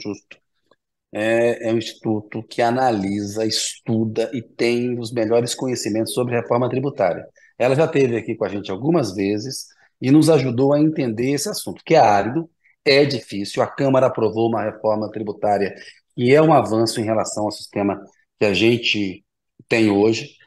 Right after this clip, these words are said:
Essa reforma vai ser implementada em etapas, mas ela depende de uma aprovação no Senado. E lá há movimentos ali, articulações para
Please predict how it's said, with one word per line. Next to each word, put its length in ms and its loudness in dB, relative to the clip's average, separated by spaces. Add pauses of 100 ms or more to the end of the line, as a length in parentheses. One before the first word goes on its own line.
Essa 300 2
reforma 380 0
vai 140 0
ser 160 -4
implementada 920 -2 (280)
em 140 4
etapas, 540 2
mas 160 0
ela 140 0
depende 360 -4
de 80 -4
uma 100 0
aprovação 480 -2
no 80 -6
Senado. 440 -4 (340)
E 120 2
lá 480 6 (640)
há 320 4
movimentos 840 -4
ali, 460 -2
articulações 840 -2
para 280 2